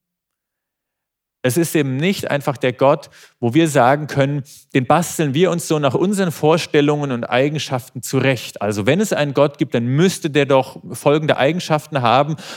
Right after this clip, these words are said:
und so machen wir ihn und dann, ähm, passt er so zu uns. Ich will das nicht zur Abschreckung sagen, aber es muss uns natürlich klar sein, wenn wir es mit Gott zu tun haben, wenn wir es mit dem Schöpfer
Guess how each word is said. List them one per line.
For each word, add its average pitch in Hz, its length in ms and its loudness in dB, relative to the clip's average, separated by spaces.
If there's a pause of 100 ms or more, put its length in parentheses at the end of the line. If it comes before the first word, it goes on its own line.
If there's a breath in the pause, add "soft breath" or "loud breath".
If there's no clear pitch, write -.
und 131 160 -2
so 170 120 4
machen 170 380 2
wir 139 160 0
ihn 160 260 0
und 131 200 -6
dann, 143 180 2
ähm, 139 240 -6
passt - 340 -2
er 147 80 0
so 135 140 0
zu 127 220 -4
uns. 98 420 -14 (2750)
Ich 113 140 -4
will 170 100 2
das 175 160 -2
nicht 165 140 -6
zur - 180 -2
Abschreckung 104 500 -6
sagen, 95 360 0
aber 127 120 2
es 139 120 -2
muss 180 160 0
uns 175 140 -6
natürlich 160 420 -2
klar 151 320 2
sein, 123 220 0
wenn 139 120 0
wir 156 100 2
es 135 140 -4
mit 139 220 -4
Gott 190 240 2
zu - 180 -2
tun 110 260 -2
haben, 95 180 0
wenn 113 120 0
wir 143 80 2
es 135 160 -8 (280 loud breath)
mit 139 200 2
dem 139 140 2
Schöpfer 196 580 2